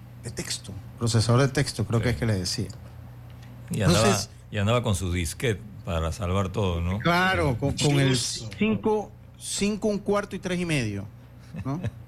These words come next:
Speaker 2: <laughs>
Speaker 1: Eso era la cinco, un cuarto,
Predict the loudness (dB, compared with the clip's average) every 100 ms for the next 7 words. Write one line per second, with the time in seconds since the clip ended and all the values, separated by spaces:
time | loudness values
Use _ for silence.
0 | -18 -20 -20 -18 0 2 4 2 -4 -18
1 | -20 -20 -10 0 2 2 2 0 0 0
2 | 0 -4 -8